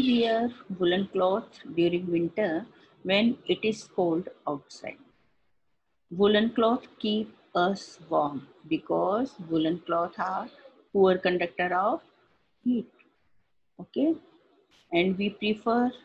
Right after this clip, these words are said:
to wear light colored cotton cloth when it is hot.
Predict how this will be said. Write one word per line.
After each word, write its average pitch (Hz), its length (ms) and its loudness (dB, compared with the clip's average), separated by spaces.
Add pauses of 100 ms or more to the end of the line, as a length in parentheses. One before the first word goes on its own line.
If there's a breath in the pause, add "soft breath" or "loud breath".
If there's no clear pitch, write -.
(220)
to 196 200 0
wear 175 300 0
light 160 400 0
colored 185 380 0
cotton 190 420 -2
cloth 202 340 -2 (520)
when 208 400 0
it - 120 -2
is 202 220 -2
hot. 214 460 -2